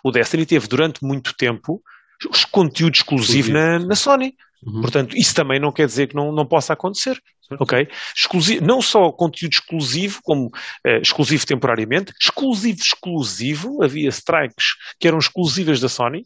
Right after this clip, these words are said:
Speaker 1: quem estava
Speaker 2: Uhum.
Speaker 1: noutras plataformas não jogava aquelas strikes, por exemplo. Eh,
Speaker 2: Estas armas
Speaker 1: portanto,
Speaker 2: estavam exclusivas durante um ano.
Speaker 1: armas como o Hawk Moon, por exemplo, uma
Speaker 2: Uhum.
Speaker 1: arma que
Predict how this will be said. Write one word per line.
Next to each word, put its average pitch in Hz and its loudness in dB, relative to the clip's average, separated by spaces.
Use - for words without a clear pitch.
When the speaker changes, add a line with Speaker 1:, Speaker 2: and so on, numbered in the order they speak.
Speaker 1:
quem 147 -2
estava 139 0
Speaker 2:
Uhum. 147 2
Speaker 1:
noutras 143 0
plataformas 127 -6
não 160 0
jogava 139 0
aquelas 120 -2
strikes, - -4
por 127 -12
exemplo. 135 -8
Eh, 151 4
Speaker 2:
Estas 147 -2
armas 139 2
Speaker 1:
portanto, 165 0
Speaker 2:
estavam 110 0
exclusivas 107 -6
durante 104 -8
um 101 -8
ano. 90 -8
Speaker 1:
armas 180 0
como 143 4
o 131 8
Hawk 139 2
Moon, 156 0
por - -4
exemplo, 143 -2
uma 117 2
Speaker 2:
Uhum. 120 4
Speaker 1:
arma 123 -2
que 120 -4